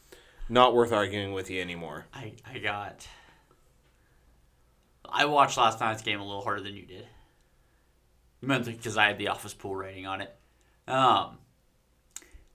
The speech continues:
Speaker 2: I almost felt bad for Cowboys fans. It was hard to root for Dak. <laughs>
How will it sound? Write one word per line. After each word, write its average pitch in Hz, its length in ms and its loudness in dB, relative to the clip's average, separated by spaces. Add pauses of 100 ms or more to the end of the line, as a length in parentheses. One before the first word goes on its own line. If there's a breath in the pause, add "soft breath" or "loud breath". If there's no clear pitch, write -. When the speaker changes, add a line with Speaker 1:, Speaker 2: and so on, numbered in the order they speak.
(960)
Speaker 2:
I 180 160 8
almost 143 480 0
felt 98 180 -4
bad 92 200 -12
for 104 100 -14
Cowboys 87 400 -16
fans. 92 420 -12 (2250)
It - 180 -6
was 156 160 4
hard 123 400 6
to 113 80 0
root 113 300 -2
for 101 180 -8
Dak. - 440 -6
<laughs> - 60 -14